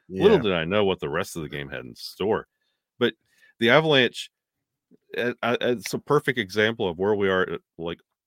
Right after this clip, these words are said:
Speaker 1: getting close to the halfway point, almost to the All-Star break. They, the Avalanche s-, put themselves in this position and have to work their way out of it.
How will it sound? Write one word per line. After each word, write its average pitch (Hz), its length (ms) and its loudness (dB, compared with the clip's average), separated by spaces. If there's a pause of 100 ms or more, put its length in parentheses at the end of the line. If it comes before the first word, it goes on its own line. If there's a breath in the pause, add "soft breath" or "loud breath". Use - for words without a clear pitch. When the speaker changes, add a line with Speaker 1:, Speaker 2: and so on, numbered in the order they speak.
(160)
Speaker 1:
getting 151 200 0
close 143 280 2
to 123 80 -2
the 104 80 0
halfway 90 340 0
point, 78 280 -10
almost 107 380 -2
to 117 60 -10
the 101 80 0
All-Star 78 400 -4
break. 73 280 -6 (680)
They, 107 400 6 (520)
the 117 120 0
Avalanche 143 540 2
s-, - 160 -16 (120)
put 226 180 2
themselves 131 500 0
in 113 160 -4
this 101 160 -6
position 82 680 -6
and 90 100 -8
have 98 160 -6
to - 100 -12
work 90 320 -4
their 92 160 -2
way 82 200 -4
out 67 180 -6
of 60 100 -16
it. - 100 -16